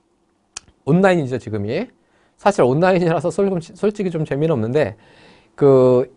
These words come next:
이게 작년까지만 해도 이제 오프라인으로 했지 않습니까? 오프라인으로 할 때는 어떻게 했냐면 여러분들한테 제가 이제, 어, 문제를 주어지고 문제를 주고 조금 생각해 보세요. 물론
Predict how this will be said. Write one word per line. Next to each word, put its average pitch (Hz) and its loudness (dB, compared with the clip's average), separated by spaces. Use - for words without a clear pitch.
이게 143 0
작년까지만 208 2
해도 175 0
이제 170 -2
오프라인으로 165 0
했지 147 -8
않습니까? 120 -6
오프라인으로 170 0
할 160 -4
때는 196 -2
어떻게 165 0
했냐면 147 0
여러분들한테 151 -2
제가 135 0
이제, 151 0
어, 117 -12
문제를 202 4
주어지고 139 -4
문제를 151 -6
주고 123 2
조금 240 -2
생각해 285 2
보세요. 160 2
물론 135 2